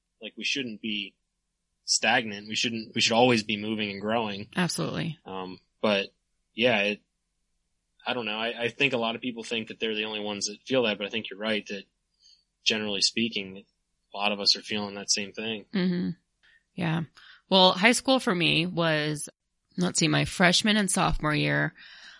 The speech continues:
Speaker 2: I was kinda, I don't know, I guess kinda part of the popular crowd.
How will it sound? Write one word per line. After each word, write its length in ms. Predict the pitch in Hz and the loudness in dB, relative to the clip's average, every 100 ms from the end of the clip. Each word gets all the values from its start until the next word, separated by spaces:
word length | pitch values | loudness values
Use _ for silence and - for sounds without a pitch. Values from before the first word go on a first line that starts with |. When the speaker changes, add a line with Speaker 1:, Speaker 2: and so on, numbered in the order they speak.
| _ | _
Speaker 2:
I 160 | - 175 | 0 2
was 220 | 170 160 | 2 0
kinda, 680 | - 185 170 165 165 160 156 - - | 2 4 6 6 6 4 2 -2 0
I 100 | 214 | 4
don't 120 | 190 | 6
know, 120 | 156 151 | 4 4
I 80 | |
guess 260 | 156 151 - | 4 4 2
kinda 360 | - - 175 170 | 0 0 2 2
part 240 | - 180 | 2 2
of 60 | 180 | 4
the 80 | 170 | 2
popular 640 | - - 175 170 180 180 | 0 2 4 4 4 2
crowd. 640 | 175 190 175 170 175 170 | 2 2 4 4 4 2